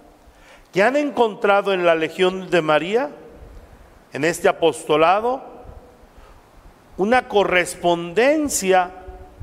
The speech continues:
al Dios que les llamó a ser criaturas nuevas por el bautismo. Felicidades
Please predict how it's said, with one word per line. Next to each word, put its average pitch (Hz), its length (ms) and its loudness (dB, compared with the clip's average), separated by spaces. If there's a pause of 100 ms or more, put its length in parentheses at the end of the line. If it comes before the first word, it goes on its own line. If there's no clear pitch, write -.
(680)
al 131 300 -2
Dios 196 340 0
que 226 140 -2
les 170 220 -2
llamó 156 640 0 (200)
a 135 120 -2
ser 160 260 0
criaturas 156 560 -2
nuevas 160 380 -2
por 131 180 -2
el 123 100 -2
bautismo. 107 760 -6 (1300)
Felicidades 165 1200 0